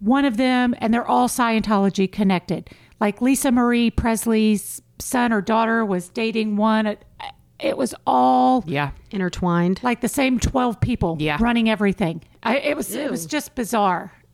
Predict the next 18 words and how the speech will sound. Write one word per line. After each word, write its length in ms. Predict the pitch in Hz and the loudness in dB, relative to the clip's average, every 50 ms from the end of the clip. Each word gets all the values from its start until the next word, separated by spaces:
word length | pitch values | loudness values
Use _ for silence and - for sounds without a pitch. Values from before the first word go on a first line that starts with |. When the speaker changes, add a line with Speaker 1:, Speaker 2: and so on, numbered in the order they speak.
| _ 226 | _ -6
Speaker 1:
The, 280 | 226 254 262 - 240 190 | -4 -2 -2 -2 -4 -4
the 80 | 240 | -2
Speaker 2:
It's, 120 | 214 208 208 240 | -2 0 0 0
Speaker 1:
connections. 540 | 220 220 214 196 - - 220 196 185 196 | 0 -2 -2 -4 -4 -2 -2 -2 -2 -6
Speaker 2:
it's 20 | - | -6
bizarre. 420 | - 190 160 147 180 160 156 180 | -6 -6 -4 -4 -4 -2 -2 -2
I 160 | 214 - 226 | -2 -4 -4
am 160 | 220 202 190 170 | -4 -4 -2 -2
Speaker 1:
And 160 | 247 233 233 226 | 0 0 2 0
Speaker 2:
just 140 | 226 214 233 | 0 -2 -2
Speaker 1:
a 40 | 226 | -2
little 200 | 226 240 247 269 | -2 0 0 0
bit 260 | 254 262 - - - | -2 -2 -4 -6 -10
scary. 460 | - - - 262 254 233 202 185 - - - - | -16 -12 -8 -8 -6 -6 -8 -8 -10 -14 -10 -6
Speaker 2:
I'm 160 | 202 214 202 | -4 -2 -2
so 340 | 180 - - 208 190 190 196 | -2 -2 -2 0 0 0 0
glad 460 | 196 214 180 151 143 135 131 139 143 - - - _ _ _ _ _ _ | 0 0 0 0 0 -2 -4 -4 -8 -14 -20 -20 _ _ _ _ _ _
that 400 | 165 156 - - 139 143 156 | -8 -6 -6 -4 -4 -6 -8